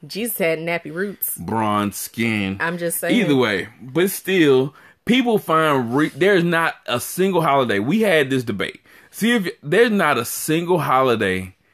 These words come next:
Speaker 2: except maybe New Year's, that people can't find something to say about.
Speaker 1: True. I think so.
Speaker 2: And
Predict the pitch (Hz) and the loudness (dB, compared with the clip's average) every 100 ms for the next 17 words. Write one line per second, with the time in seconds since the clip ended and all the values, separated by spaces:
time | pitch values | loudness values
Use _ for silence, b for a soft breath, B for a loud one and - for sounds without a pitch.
0 | _ - 110 - 196 117 127 139 151 151 | _ -12 -6 0 2 2 2 2 2 0
1 | 135 135 139 135 113 95 92 90 95 _ | 2 2 2 2 2 2 -2 -6 -12 _
2 | b b b 110 113 - 185 147 135 123 | b b b -2 -2 -2 -2 2 0 0
3 | - 156 123 - 117 113 113 - 110 101 | -4 -2 -4 -4 -2 -2 -2 -2 -4 -4
4 | 101 101 95 _ _ _ - 110 - 98 | -6 -6 -8 _ _ _ -10 -8 -2 -2
5 | 87 76 65 - - _ _ _ _ _ | -2 -4 -6 -6 -12 _ _ _ _ _
6 | _ b b b b - 349 320 - _ | _ b b b b -16 -12 -12 -14 _
7 | _ _ _ _ _ _ _ _ _ _ | _ _ _ _ _ _ _ _ _ _
8 | _ _ _ _ _ 202 202 262 - 247 | _ _ _ _ _ -10 -8 -12 -10 -10
9 | 220 _ b _ 127 131 123 | -10 _ b _ -2 -2 -4